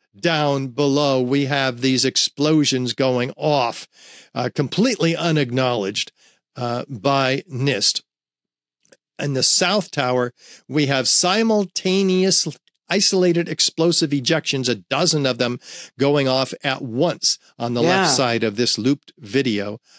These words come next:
Speaker 1: of
Speaker 2: I
Speaker 1: the
Speaker 2: see
Speaker 1: South
Speaker 2: it.
Speaker 1: Tower, destroying its internal, uh, f-, structural frame. So it doesn't continue its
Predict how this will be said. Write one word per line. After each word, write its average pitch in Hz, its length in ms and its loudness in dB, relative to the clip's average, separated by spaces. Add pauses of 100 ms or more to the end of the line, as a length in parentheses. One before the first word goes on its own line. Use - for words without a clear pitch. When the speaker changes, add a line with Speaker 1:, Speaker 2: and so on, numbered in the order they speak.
Speaker 1:
of 123 140 -2
Speaker 2:
I - 20 -2
Speaker 1:
the 120 80 0
Speaker 2:
see 175 100 2
Speaker 1:
South 151 200 2
Speaker 2:
it. - 40 -12
Speaker 1:
Tower, 127 300 0
destroying 180 720 0
its 131 260 -2
internal, 165 680 0 (400)
uh, 127 200 -2
f-, 127 120 -10 (320)
structural 156 840 0 (320)
frame. 151 560 0
So 131 180 2
it 135 80 0
doesn't 165 360 0 (180)
continue 147 560 2
its - 240 0